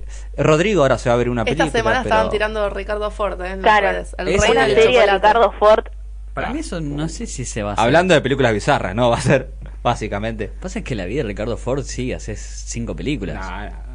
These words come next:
Speaker 4: Sí, que no, desde su infancia, cuando no lo quería el padre, cuando se tiraba en la pileta de los Jack, mano, o sea,
Speaker 1: Sí, qué
Speaker 4: ¿entendés?
Speaker 1: linda esa pileta,
Speaker 4: Ah, esa
Speaker 1: por
Speaker 4: in-,
Speaker 1: favor.
Speaker 4: esa anécdota es todo,
Speaker 1: Es
Speaker 4: ¿entendés?
Speaker 1: hermoso, todos los Jack de los Simpsons ahí, ¿entendés?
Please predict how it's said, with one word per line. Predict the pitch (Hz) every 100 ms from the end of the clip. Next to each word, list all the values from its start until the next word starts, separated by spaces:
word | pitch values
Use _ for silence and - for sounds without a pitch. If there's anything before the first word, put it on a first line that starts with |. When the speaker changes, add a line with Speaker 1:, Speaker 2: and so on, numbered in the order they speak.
| -
Speaker 4:
Sí, | - 104 135 120
que | 104
no, | 127 110
desde | 95
su | 87
infancia, | 98 - 120 117 113 92
cuando | 92 92
no | 98
lo | 98
quería | 95 98
el | 95
padre, | 120 123 110
cuando | 110 104
se | 120
tiraba | 107 123 170 165
en |
la | 101
pileta | 113 131 160
de |
los | 113 -
Jack, | 165 147
mano, | 107 127 117
o |
sea, | 104 123
Speaker 1:
Sí, |
qué | 165
Speaker 4:
¿entendés? | 170 196
Speaker 1:
linda | 202 202
esa | 196 185
pileta, | 196 202 175
Speaker 4:
Ah, | 180
esa | 170 -
Speaker 1:
por | 156
Speaker 4:
in-, | 160
Speaker 1:
favor. | 208 208
Speaker 4:
esa | 175
anécdota | 175 220 196 139
es | 131
todo, | 196 214 135 98
Speaker 1:
Es |
Speaker 4:
¿entendés? | 95 185 165
Speaker 1:
hermoso, | 170 190 180 151
todos | 196
los | 190 -
Jack | 185
de | 180
los | 160
Simpsons | 170 190 170 156
ahí, | 156 170 185
¿entendés? | 135 123 120 160 170